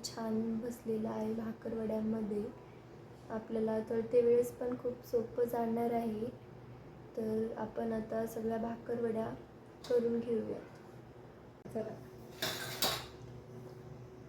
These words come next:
बघा आपल्या छान अशा भाकरवड्या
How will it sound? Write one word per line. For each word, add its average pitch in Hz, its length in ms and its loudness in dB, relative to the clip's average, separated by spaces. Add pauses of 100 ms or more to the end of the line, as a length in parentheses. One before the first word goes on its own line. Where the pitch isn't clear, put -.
(520)
बघा 254 240 6
आपल्या 240 520 2
छान 240 380 2
अशा 240 220 0
भाकरवड्या 240 800 2